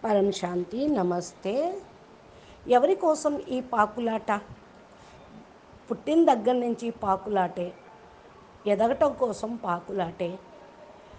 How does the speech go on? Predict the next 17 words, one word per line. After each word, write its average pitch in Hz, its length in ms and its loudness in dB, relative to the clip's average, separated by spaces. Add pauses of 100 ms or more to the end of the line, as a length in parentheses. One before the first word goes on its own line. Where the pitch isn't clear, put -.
(340)
మరణానంతరం 262 880 2 (500)
మన 247 180 0 (100)
అంతర్క్రియలు 240 1300 2 (160)
జరిగిన 214 380 0
తర్వాత 202 600 -4 (140)
ఏం 214 200 -4
జరుగుతుందో 196 680 -6 (560)
ఎప్పుడైనా 233 580 4 (200)
ఆలోచించారా? 196 800 -4 (760)
కొద్ది 302 240 6
గంటల్లో, 269 720 4 (120)
ఆ, 220 100 6
రోదన 240 520 4
ధ్వనులన్నీ 196 760 0
పూర్తిగా, 202 800 0 (600)
ఆ, 202 180 0
సద్దుమణిగుతాయి. 202 1300 0